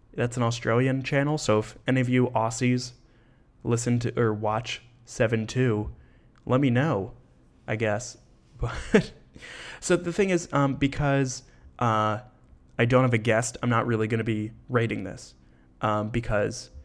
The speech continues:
you know, I like to have somebody else to bounce off of, because this isn't just my podcast. It's,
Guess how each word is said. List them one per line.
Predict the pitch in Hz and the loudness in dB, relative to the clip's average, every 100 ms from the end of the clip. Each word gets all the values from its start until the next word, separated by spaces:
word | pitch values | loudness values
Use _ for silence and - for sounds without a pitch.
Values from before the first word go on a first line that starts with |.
| - _ | -20 _
you | 202 | 2
know, | 143 | 4
I | 120 | 4
like | 127 127 127 | 4 4 0
to | 131 120 117 110 | 0 2 2 0
have | 131 110 107 | -2 0 0
somebody | - 113 113 | -2 -2 0
else | 107 | -2
to | 110 | -4
bounce | 107 123 | -6 -2
off | 156 156 | -2 0
of, | 170 156 151 | 0 -2 -2
because | 127 127 117 117 - - - - | -4 2 2 0 -8 -20 -20 -2
this | 151 151 | 0 2
isn't | 139 131 | 0 0
just | 120 117 | 0 0
my | 104 | 0
podcast. | 104 104 104 120 110 120 117 | 0 -2 -4 -2 -2 -2 -2
It's, | 107 - | -6 -6